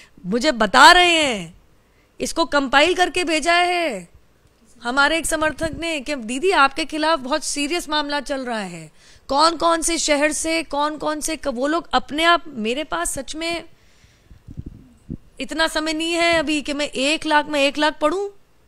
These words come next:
मेरे को अगला एक महीना लग जाएगा, मैं आपको बता नहीं सकती और बयान नहीं कर सकती कि मैं इकट्ठा ही नहीं कर पाऊंगी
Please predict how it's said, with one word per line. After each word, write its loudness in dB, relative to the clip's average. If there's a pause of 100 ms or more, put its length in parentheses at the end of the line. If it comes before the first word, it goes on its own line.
(1300)
मेरे 0
को -2
अगला 2 (360)
एक 0
महीना -2
लग -4
जाएगा, 0 (260)
मैं 2
आपको -4
बता 0
नहीं -2
सकती -6
और 0
बयान 0
नहीं -8
कर -10
सकती -12 (400)
कि -2
मैं -2
इकट्ठा 0
ही 6
नहीं -2
कर -4
पाऊंगी -8